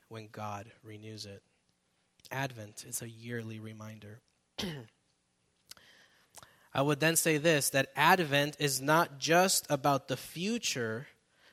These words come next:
but it is how the future reality of God's world is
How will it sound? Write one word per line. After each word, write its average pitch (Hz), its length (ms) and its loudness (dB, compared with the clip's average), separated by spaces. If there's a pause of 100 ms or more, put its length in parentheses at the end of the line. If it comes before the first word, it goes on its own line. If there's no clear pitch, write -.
but 147 180 0
it 156 140 2
is 151 160 2
how 165 200 4
the 143 160 -2
future 208 640 -4
reality 147 920 0
of 127 240 -8
God's 139 340 2
world 131 720 -2 (400)
is 131 220 -4